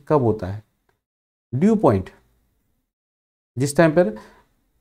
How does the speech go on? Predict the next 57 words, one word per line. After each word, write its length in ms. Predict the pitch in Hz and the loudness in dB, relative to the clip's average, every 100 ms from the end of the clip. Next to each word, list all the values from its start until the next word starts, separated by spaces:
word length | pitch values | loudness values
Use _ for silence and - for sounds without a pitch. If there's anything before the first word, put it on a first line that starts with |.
| - | -8
अपना 420 | 123 147 214 285 - | -4 0 0 0 -6
सैचुरेटेड 560 | - 127 139 139 151 139 | -6 -2 -2 -2 -2 0
वेपर 220 | 139 143 | 0 0
प्रेशर 240 | 143 143 | -2 -2
और 60 | 160 | 0
वेपर 180 | 123 113 | -2 -2
प्रेशर 260 | 120 - | -6 -4
इक्वल 280 | 123 123 117 | -4 -2 0
हो 60 | 104 | 0
जाते 180 | 95 | 0
हैं, 80 | 104 | -2
वो 180 | 131 226 | 2 2
टेम्परेचर 540 | 226 156 151 151 156 | 4 2 0 0 0
जो 120 | 131 127 | 2 0
होता 200 | 110 104 | 0 -2
है, 160 | 92 - _ - | -4 -12 _ -2
ड्यू 140 | 113 | 0
पॉइंट 260 | - 170 175 | 2 2 2
क्या 120 | 180 | 2
है, 180 | 139 117 - _ - | 0 -4 -10 _ 4
वो 100 | 180 | 6
एक 180 | 196 196 | 6 2
पर्टिकुलर 300 | 131 147 185 | -2 0 -2
टेम्परेचर, 600 | - 135 117 131 127 95 | 0 -2 0 0 0 0
that 160 | 117 135 | -2 -4
is 100 | 147 | -4
ten 200 | 160 160 | -2 -2
degree 240 | 156 170 | 0 -2
Celsius 640 | 165 123 214 - 131 107 - | -2 -4 -4 -2 -2 0 -2
is 140 | 127 | -2
the 140 | 147 180 - _ - | -2 -2 -6 _ -4
dew 180 | 135 180 175 | 0 0 0
point, 360 | 95 92 - - _ _ | -4 -6 -16 -20 _ _
ओके। 220 | 117 170 254 - - - - - - | -4 0 -2 -4 -14 -20 -20 -8 -4
और 80 | |
सेकंड 360 | 147 196 196 233 | 2 2 4 2
चीज़ 160 | 214 196 | 2 2
इन्होंने 280 | 160 160 208 | 2 2 2
बॉइलिंग 300 | 196 190 180 | 4 4 4
पॉइंट 220 | 160 131 | 2 2
दिया 160 | 113 104 | 2 2
हुआ 120 | 95 | 2
था, 40 | 104 | 0
इससे 260 | 147 - | -4 -2
हमें 180 | 160 131 | -2 -2
समझ 200 | 131 110 | -2 -2
में 140 | 110 110 | 0 0
आ 40 | |
गया, 100 | 95 | 0
इन्होंने 200 | 107 135 143 | 0 -2 -2
कहीं 160 | 156 | -4
पर 100 | 160 | -2
एसबीपी 420 | 139 131 139 151 | -2 0 -2 -2
का 120 | 160 147 | -2 0
लिखा 260 | 120 131 | 0 -2
नहीं 120 | 104 | -4
था। 160 | 85 98 | -6 -14